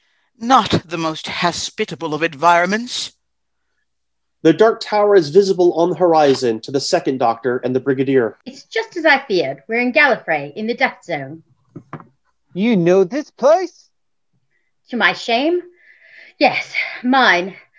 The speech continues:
Speaker 3: Brigadier, and that of every other Time Lord. In the days before Rassilon, my ancestors had tremendous powers which they misused disgracefully. They set up this place, the Death Zone, and walled it around with an impenetrable force field. And then they kidnapped other beings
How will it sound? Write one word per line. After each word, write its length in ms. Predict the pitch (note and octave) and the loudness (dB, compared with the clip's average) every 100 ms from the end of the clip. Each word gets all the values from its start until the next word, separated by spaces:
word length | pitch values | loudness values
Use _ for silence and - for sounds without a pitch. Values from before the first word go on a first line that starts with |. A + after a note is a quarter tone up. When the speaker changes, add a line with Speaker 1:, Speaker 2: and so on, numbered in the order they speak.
| _ _ | _ _
Speaker 3:
Brigadier, 480 | G#3 G#3+ A#3+ A#3 A#3 | -8 0 2 2 2
and 140 | A#3+ | 0
that 140 | C#4+ C#4+ | 0 0
of 60 | |
every 380 | C#4 D#4+ C#4+ D4 | 2 4 4 2
other 220 | A#3+ G3 | 2 0
Time 400 | F#3+ A3 F3+ E3+ | -4 -4 -2 -4
Lord. 260 | F#3 F3+ F#3 - _ _ _ _ _ | -6 -8 -10 -16 _ _ _ _ _
In 80 | G3+ | -8
the 80 | G#3+ | -6
days 360 | B3+ B3+ C4+ A3+ | 2 2 2 -2
before 300 | B3 B3 A#3 | -4 0 2
Rassilon, 500 | A3+ - A#3+ B3 A#3 - _ | 2 0 -2 -2 -4 -18 _
my 140 | B3+ D4 | -2 2
ancestors 480 | D4+ D4 C#4+ C4+ D4 | 2 0 -6 -8 -6
had 160 | D4 | -6
tremendous 560 | - C#4+ C#4 E4 D4 - | -4 -2 0 2 0 -2
powers 400 | D4 A#3+ G#3+ G#3+ | 0 0 0 -6
which 100 | G3+ | -8
they 140 | A#3+ | -2
misused 500 | B3+ D#4+ - C#4 - | -2 -4 -6 -6 -8
disgracefully. 960 | D4+ - _ - F3+ - - D#3+ D#3+ E3 _ _ _ _ _ _ | -18 -20 _ -10 -8 -8 -12 -10 -10 -12 _ _ _ _ _ _
They 80 | F#3 | -12
set 200 | - G3+ | -6 -6
up 160 | F#3 - | -6 -16
this 180 | F3+ | -18
place, 360 | - G#3+ G#3 _ - | -4 -4 -4 _ -18
the 80 | |
Death 260 | A3+ - - | -2 -2 -2
Zone, 260 | F#3+ F3+ A3 - - _ | -6 -6 -8 -18 -20 _
and 160 | G#3+ G#3 | -8 2
walled 220 | F#4+ E4+ | 2 2
it 120 | B3+ | -2
around 200 | C#4+ A#3+ | 0 0
with 120 | A#3 | -2
an 80 | A#3 | -6
impenetrable 840 | A3 A3+ E4 D4 - A#3 G3+ F#3+ - | -6 0 0 0 -2 -6 -4 -8 -4
force 240 | B3+ - | -2 -2
field. 300 | - - - _ _ _ _ - | -6 -10 -10 _ _ _ _ -10
And 180 | G#3 G3 | -8 -2
then 220 | C#4 C#4 | -2 0
they 80 | A#3 | -2
kidnapped 580 | - F4+ C#4 A3 - - | -4 -6 -2 -2 -2 -2
other 180 | D#4+ C#4 | -2 0
beings 440 | B3+ F#3+ G3 - | -4 -4 -6 -14